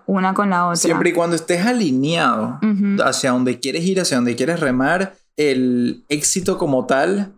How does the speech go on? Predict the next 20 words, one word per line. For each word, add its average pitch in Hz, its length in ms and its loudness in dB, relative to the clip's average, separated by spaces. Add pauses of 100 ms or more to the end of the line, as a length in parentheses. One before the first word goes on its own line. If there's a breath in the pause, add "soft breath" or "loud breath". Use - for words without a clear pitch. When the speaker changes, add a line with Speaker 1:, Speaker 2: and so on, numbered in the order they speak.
Speaker 2:
va 135 240 0
a 131 40 -2
ser 143 680 0
una 143 420 -4
infinidad 135 1120 -2
de 143 640 -2 (240)
sí 135 640 -2
is. - 480 -4 (140)
Speaker 1:
Ajá. 190 680 -2
Speaker 2:
Eso 190 220 0
es 226 120 2
éxito, 139 320 0
eso 208 120 0
es 208 60 2
una 233 340 0
señal 190 760 0
de 151 200 0
éxito 170 440 -2
para 123 180 0
ustedes. - 680 -4